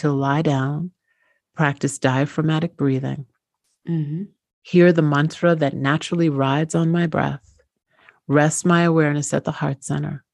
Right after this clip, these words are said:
Speaker 1: And that's my three-minute practice to allow myself to receive that rest in three minutes.
Speaker 2: Mm-hmm.
Speaker 1: And if I have another ten-minute window later in the day, I can do the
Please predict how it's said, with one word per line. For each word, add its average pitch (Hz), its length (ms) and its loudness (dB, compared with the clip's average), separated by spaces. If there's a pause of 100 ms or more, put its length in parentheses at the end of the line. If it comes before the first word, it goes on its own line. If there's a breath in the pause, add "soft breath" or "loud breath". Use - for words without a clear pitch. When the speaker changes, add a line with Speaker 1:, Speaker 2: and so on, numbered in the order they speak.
(720)
Speaker 1:
And 143 180 2
that's 151 260 2
my 160 140 2
three-minute 151 560 0
practice 135 540 -4
to 147 180 -2
allow 139 300 2
myself 139 460 -4
to 139 140 -4
receive 175 540 -2
that 139 200 0
rest 135 360 -2
in 135 140 -4
three 139 200 -4 (120)
minutes. - 420 -8 (400)
Speaker 2:
Mm-hmm. 175 300 -2 (120)
Speaker 1:
And 156 80 2
if 151 160 0
I 160 120 4
have 160 360 4
another 156 360 4
ten-minute 156 560 2
window 156 340 4
later 147 420 2
in 147 140 -2
the 143 140 -2 (120)
day, 165 380 -4 (560)
I 156 140 4
can 156 220 0
do 156 200 4
the 147 100 -2